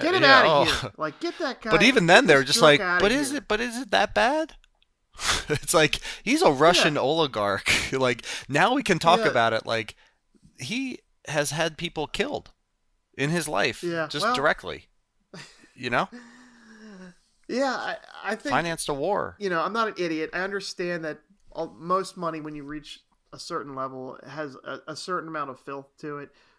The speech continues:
Speaker 1: But I think there is a difference between the oil clubs and the rest. And I think it does add, a li-, it takes away a little something from, from your team. You, you, you've already said that you don't agree, which is fine. But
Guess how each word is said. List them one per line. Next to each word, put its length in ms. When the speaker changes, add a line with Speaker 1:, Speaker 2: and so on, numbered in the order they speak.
Speaker 1:
But 100
I 80
think 180
there 140
is 100
a 40
difference 400
between 200
the 100
oil 200
clubs 380
and 80
the 40
rest. 380
And 140
I 80
think 160
it 100
does 240
add, 440
a 100
li-, 220
it 120
takes 240
away 260
a 60
little 220
something 680
from, 380
from 280
your 120
team. 280
You, 140
you, 220
you've 240
already 240
said 240
that 60
you 80
don't 180
agree, 200
which 160
is 120
fine. 340
But 200